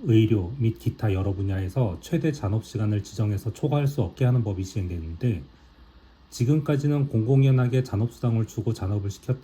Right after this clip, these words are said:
시켜왔던 것이 잔업수당과는 별개로 강제 잔업시간 상한을 정해버렸습니다.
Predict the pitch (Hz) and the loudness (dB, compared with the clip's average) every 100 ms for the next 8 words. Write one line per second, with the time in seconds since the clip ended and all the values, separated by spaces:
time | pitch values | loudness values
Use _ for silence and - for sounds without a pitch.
0 | 196 160 - - 120 104 107 101 98 131 | -10 -12 -10 -2 -2 0 -4 -4 -4 -2
1 | 104 82 - 107 131 135 - 127 127 117 | -2 -4 -4 0 0 0 -2 0 0 0
2 | 117 127 139 117 107 98 95 90 - 107 | 2 2 2 2 0 -2 -4 -6 -4 0
3 | 110 131 131 98 110 104 - 120 117 117 | 4 4 2 -2 -4 -4 -2 0 2 0
4 | - 147 143 135 104 92 82 82 82 - | -2 -2 2 2 0 -4 -6 -8 -10 -10
5 | 82 80 82 | -10 -10 -10